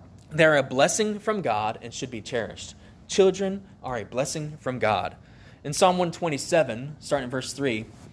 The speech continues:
it says, "Children are a gift from the Lord. They are a rewa-, they are a reward for him." Sorry, "They are a reward from him.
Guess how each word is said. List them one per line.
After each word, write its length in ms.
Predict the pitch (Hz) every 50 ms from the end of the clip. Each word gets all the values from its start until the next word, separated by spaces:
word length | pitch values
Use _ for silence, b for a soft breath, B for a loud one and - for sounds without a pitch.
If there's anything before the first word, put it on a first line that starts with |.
| B B B B B B
it 40 | B
says, 200 | - 165 143 -
"Children 380 | - - 214 202 220 - 226 196
are 140 | 151 139 135
a 80 | 123
gift 420 | 123 - 160 170 180 - - - -
from 160 | - 175 175
the 100 | 170 156
Lord. 320 | 135 123 110 98 101 101 - B B B B B
They 120 | 143 147
are 120 | 156 156 151
a 40 |
rewa-, 440 | 147 143 127 120 120 135 160 151 139
they 160 | 127 123 120 -
are 260 | - 147 160 170 175
a 140 | - 123 123 120
reward 480 | 120 113 107 113 131 156 170 175 170 170
for 160 | - 147 131
him." 200 | 123 117 107 - - - - - - - - - -
Sorry, 220 | - 87 92 90 - -
"They 140 | - 123 -
are 240 | 113 123 139 147 -
a 100 | 131 135
reward 420 | 127 131 127 117 113 110 107 - - -
from 280 | - - 233 240 202 147
him. 260 | 107 101 87 -